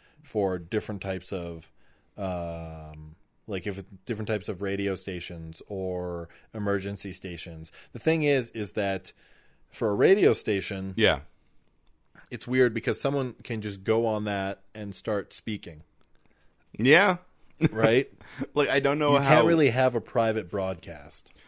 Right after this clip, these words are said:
Speaker 2: No, I don't know how, um, can you not, like, do weird things like locking down broad, like, signals? I feel like there is something that they can do about that.
Speaker 1: Maybe. I mean, jamming equipment exists, so,
Speaker 2: May-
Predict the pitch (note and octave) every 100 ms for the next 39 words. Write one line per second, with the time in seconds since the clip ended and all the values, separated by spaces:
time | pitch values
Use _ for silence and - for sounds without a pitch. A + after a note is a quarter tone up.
0 | - G#2 B2 - A#2 B2 C3+ A#2+ A#2 A#2
1 | G#2 G2 F#2 E2+ D#2+ D2+ - _ _ _
2 | _ _ _ _ _ _ _ _ _ -
3 | D#3 A3+ D4+ D4+ - C#3+ D#3+ D#3 E3+ E3+
4 | E3 G2 F2 F#2+ C3 G#2+ G#2 G#2 D#2+ F2+
5 | - D#2 D#2+ - E2+ G2+ C3+ - - -
6 | _ _ _ _ _ _ - C3 A3 A#3
7 | E3 E3+ D#3 B2 G#2 G#2 G2 C3+ F#2 D#2
8 | D#2 D2 - - - - _ _ - A#2+
9 | C3+ C#3+ A2+ A2+ - - - C#3+ D3 B2
10 | G2+ A2 C3 D#3 C3 G2+ _ G2+ - G2
11 | F#2+ F#2 F2 F#2+ - - - G2+ F2+ F2+
12 | F2 E2 _ _ _ _ _ _ _ -